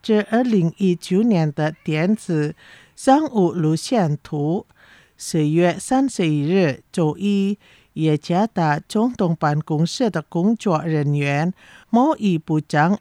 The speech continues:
Enggartia Stolokita 表示那件事。他表示，通过经济统筹部长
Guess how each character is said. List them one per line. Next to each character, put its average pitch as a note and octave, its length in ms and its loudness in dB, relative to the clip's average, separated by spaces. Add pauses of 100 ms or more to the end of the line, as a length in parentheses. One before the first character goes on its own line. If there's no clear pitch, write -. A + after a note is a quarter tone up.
Enggartia G#3 680 2
Stolokita D#3+ 1120 -2
表 D#3 240 0
示 D#3 420 -4
那 C#3+ 180 -2
件 C#3+ 340 -4
事。 E3 400 0 (420)
他 C#4 360 -2
表 D3 280 -2
示， E3 460 0 (460)
通 C4 260 2
过 D#3+ 340 2
经 B3 220 -2
济 F#3 160 -2
统 B3 340 0
筹 D#3 240 -2
部 D#3 220 -4
长 D#3 420 0